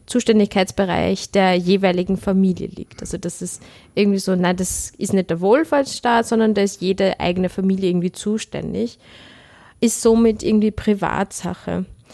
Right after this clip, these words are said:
Und das ist, soll auch ein Hauptgrund dafür sein für die Arbeitsverhältnisse beziehungsweise die Anstellungsverhältnisse.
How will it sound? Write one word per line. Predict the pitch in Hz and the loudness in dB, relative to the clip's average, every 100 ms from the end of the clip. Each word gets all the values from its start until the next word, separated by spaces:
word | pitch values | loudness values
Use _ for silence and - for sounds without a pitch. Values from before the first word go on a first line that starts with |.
| - _ _ - | -20 _ _ -2
Und | 214 214 208 208 202 196 - - - - - - - - | 0 2 4 4 2 0 -6 -16 -18 -20 -20 -18 -12 -2
das | 214 240 | -2 0
ist, | 226 - | -2 2
soll | 202 208 | 2 2
auch | - 208 | 0 2
ein | 220 196 | 2 2
Hauptgrund | 180 196 - - - 220 220 220 | 2 0 -4 -20 -4 2 2 0
dafür | 208 226 | -2 -2
sein | - 196 202 | 0 0 0
für | 208 | -2
die | 214 208 - | -2 -2 0
Arbeitsverhältnisse | - 180 196 190 - 185 180 170 180 180 190 | 2 4 2 -2 -2 -2 0 -2 -4 -4 -4
beziehungsweise | 196 - 208 202 196 - 196 | -4 0 0 2 0 0 -4
die | 202 - | -4 -2
Anstellungsverhältnisse. | 196 - - - - - 175 165 - - - | -2 -2 -8 -8 -12 -8 -6 -6 -8 -12 -10